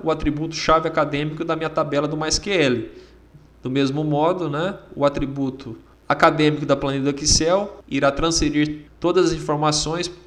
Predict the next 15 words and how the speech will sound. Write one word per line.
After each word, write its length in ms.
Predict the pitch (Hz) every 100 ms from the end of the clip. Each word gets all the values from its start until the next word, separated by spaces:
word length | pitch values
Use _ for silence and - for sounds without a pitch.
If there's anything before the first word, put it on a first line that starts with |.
| - -
para 200 | 147 151
o 40 |
atributo 540 | 151 151 151 151 151 -
acadêmico 680 | 151 156 147 143 147 151
da 100 | 151
minha 140 | 147 151
tabela 400 | 151 143 139 139
do 80 | 143
mysql. 580 | 147 151 - 120 110 113 - - - -
Então 140 | 165
basta 500 | 165 202 185 226 226 - -
ir 160 | - 151
clicando 460 | 160 160 151 147 139
duas 300 | 175 175 147
vezes 600 | 165 202 165 - -